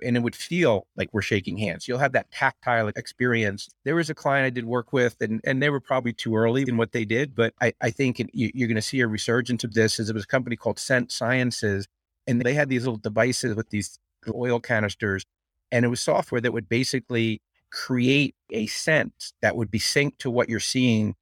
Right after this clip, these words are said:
in that case, on a computer screen. What they were doing, they had an e-commerce play where they were trying to work with companies like Yankee Candle, where you could shop online. But as we all know, when you're buying a candle, it's not about the color, it's about the scent.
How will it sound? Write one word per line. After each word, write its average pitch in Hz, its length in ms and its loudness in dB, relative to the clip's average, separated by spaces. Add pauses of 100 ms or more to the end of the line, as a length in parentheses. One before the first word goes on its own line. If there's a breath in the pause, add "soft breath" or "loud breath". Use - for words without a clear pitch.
(320)
in 117 80 -2
that 147 160 2
case, 143 240 -2
on 120 100 2
a 113 60 0
computer 120 360 0
screen. - 360 -6
What 123 120 -2
they 135 100 2
were 120 60 0
doing, 135 300 2
they 123 160 2
had 120 100 2
an 107 80 -2
e-commerce 117 440 -2
play 123 200 0
where 107 120 0
they 110 80 2
were 110 80 -2
trying 113 400 0
to 110 480 0 (320)
work 123 180 0
with 117 100 -6
companies 120 360 0
like 110 160 -2
Yankee 110 320 -2
Candle, 123 380 0
where 107 100 0
you 117 80 -2
could 110 120 -8
shop 120 300 -2
online. 104 480 2
But 123 220 0
as 120 180 -2
we 127 140 2
all 120 100 2
know, 160 160 2
when 127 100 0
you're 120 120 0
buying 123 260 0
a 107 60 0
candle, 135 360 0
it's 107 120 -6
not 127 100 0
about 123 220 4
the - 60 -18
color, 131 340 0
it's - 100 -10
about 104 220 0
the - 80 -20
scent. 143 340 0